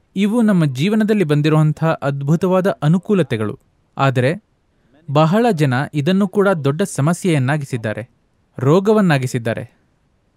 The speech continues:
ತಮ್ಮ ಜೀವನದಲ್ಲಿ. ನೀವು ಕೇಳಿರಬಹುದು, ಇತ್ತೀಚೆಗೆ ಕೆಲವು ತಿಂಗಳ ಹಿಂದೆ ಆಂಧ್ರ ಪ್ರದೇಶದಲ್ಲಿ ಒಬ್ಬ ಟಿ ವಿ ನಿರೂಪಕಿ, ಮೂವತ್ನಾಲ್ಕು ವರ್ಷದ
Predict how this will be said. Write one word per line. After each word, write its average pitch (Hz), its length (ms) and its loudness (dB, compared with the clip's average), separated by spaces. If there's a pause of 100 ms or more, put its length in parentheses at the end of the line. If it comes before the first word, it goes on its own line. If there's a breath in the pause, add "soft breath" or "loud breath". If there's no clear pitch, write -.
(200)
ತಮ್ಮ 147 180 2
ಜೀವನದಲ್ಲಿ. 123 640 -2 (1500)
ನೀವು 185 160 2
ಕೇಳಿರಬಹುದು, 175 560 2
ಇತ್ತೀಚೆಗೆ 170 680 -2
ಕೆಲವು 170 280 0
ತಿಂಗಳ 165 280 0
ಹಿಂದೆ 151 240 2
ಆಂಧ್ರ 156 440 0
ಪ್ರದೇಶದಲ್ಲಿ 123 800 -4 (640)
ಒಬ್ಬ 160 180 2
ಟಿ 214 260 -2
ವಿ 233 100 2
ನಿರೂಪಕಿ, 147 680 0 (920)
ಮೂವತ್ನಾಲ್ಕು 180 760 2
ವರ್ಷದ 135 600 0